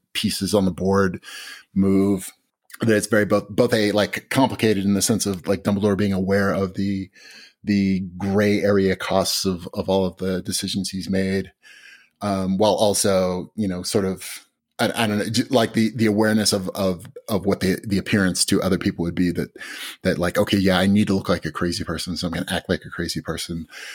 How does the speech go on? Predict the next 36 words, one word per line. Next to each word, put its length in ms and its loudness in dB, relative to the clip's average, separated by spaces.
But 100 -4
that's 220 2
actually 260 2
this, 240 -2
like, 220 -2
eighth 240 -6
dimensional 460 0
chess 540 0
level 380 -2
of 640 -8
awareness 480 2
of 140 -6
the 100 -6
entire 720 0
effect 320 -2
of 100 -6
everything 380 0
going 300 -4
on 380 -4
and 140 -2
doing 180 -2
that 160 -4
on 80 -6
purpose. 420 -4
It's 80 0
kind 160 0
of 60 -4
this 140 -4
cool, 200 2
like, 240 0
you 100 6
get 100 4
to 60 -2
see 180 2
Vol-, 340 -2
uh, 120 4